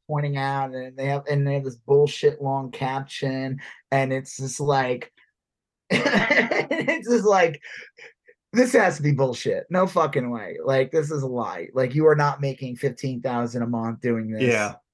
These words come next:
Speaker 1: There's, like, a scam here. Like, this long, like, caption on all the tips and everything. I'm like, so I made one as a joke where it's like, uh,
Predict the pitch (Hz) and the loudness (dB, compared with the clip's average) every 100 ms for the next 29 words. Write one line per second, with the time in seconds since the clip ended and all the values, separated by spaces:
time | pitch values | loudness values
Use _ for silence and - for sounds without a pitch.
0 | - 123 123 135 123 117 117 - 123 117 | -8 -4 -4 -2 -4 -4 -8 -6 -6 -6
1 | 104 95 87 85 85 110 107 - - - | -8 -10 -10 -8 -6 -2 -2 -4 -12 -4
2 | 117 110 - _ - _ - 127 143 139 | -4 -4 -10 _ -20 _ -6 0 4 4
3 | 139 139 127 120 _ _ 127 117 - 139 | 4 2 -2 -8 _ _ -10 -10 -6 -6
4 | 127 123 - 135 127 120 120 120 95 90 | -4 -8 -8 -8 -6 -6 -6 -8 -10 -8
5 | 135 160 143 - - 156 151 - - 151 | -2 0 -2 -4 4 4 4 -6 -6 -4
6 | 156 147 147 143 139 139 143 - - _ | 0 0 2 0 0 0 -4 -8 -20 _
7 | _ _ _ - 151 143 127 - _ _ | _ _ _ -4 -2 -2 -4 -8 _ _
8 | _ _ _ - 175 170 180 180 160 147 | _ _ _ -4 4 4 6 4 4 2
9 | 151 147 139 117 113 135 143 131 127 123 | 0 0 -2 -6 -6 2 4 4 2 -2
10 | 117 123 120 117 117 117 - 120 120 117 | 0 2 4 4 0 -2 -8 -12 -6 -4
11 | 113 110 123 110 107 107 | -6 -6 -4 -4 -4 -6